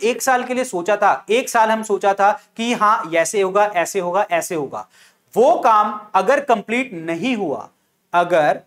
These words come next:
वो काम कंप्लीट नहीं हुआ तो क्यों नहीं हुआ, अगर नहीं हुआ तो हमने उसके ऊपर फोकस करना है, भाई क्यों नहीं हुआ और इसको सही कैसे किया जाए। तो क्या हुआ,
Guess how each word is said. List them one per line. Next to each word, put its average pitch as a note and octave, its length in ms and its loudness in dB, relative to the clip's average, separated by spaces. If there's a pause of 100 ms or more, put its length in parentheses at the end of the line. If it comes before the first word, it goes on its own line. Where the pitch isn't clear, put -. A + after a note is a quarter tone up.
(260)
वो D4+ 220 4
काम G3 360 2
कंप्लीट G#3 480 -4
नहीं F#3+ 280 -2
हुआ G#3 280 2
तो G#3 180 -4
क्यों D#3+ 280 -6
नहीं F#3+ 280 -4
हुआ, G3+ 300 2 (440)
अगर A#3+ 320 2
नहीं G#3+ 380 2
हुआ B3 340 4 (260)
तो C4 60 2
हमने G#3+ 300 0
उसके G#3+ 300 -4
ऊपर B3 200 0
फोकस A3+ 420 0
करना G#3 280 0
है, A3 200 0
भाई G3+ 160 -2
क्यों G3+ 320 -6
नहीं G3 280 -4
हुआ A3+ 200 4
और F3 200 0
इसको B3+ 240 -8
सही G#3 360 -4
कैसे F3+ 300 -2
किया C#3+ 260 -8
जाए। G#2 160 -20 (360)
तो A3 80 2
क्या C4 200 2
हुआ, B3 640 4